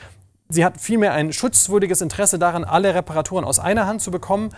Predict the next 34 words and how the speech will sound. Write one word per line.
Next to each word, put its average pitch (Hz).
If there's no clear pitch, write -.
und 156
deswegen 196
ist -
es 160
ihr 185
hier 202
erlaubt, 143
ohne 208
Fristsetzung -
an 151
den 143
U, 208
ohne 233
ihm 175
die 160
Gele-, 151
Gelegenheit 170
zu 156
geben, 143
selbst 156
den 151
Mangel 147
zu -
beseitigen, 135
alles 180
bei 143
X -
reparieren 131
zu -
lassen. -
Die 156
Frage 214
ist 214
also, 170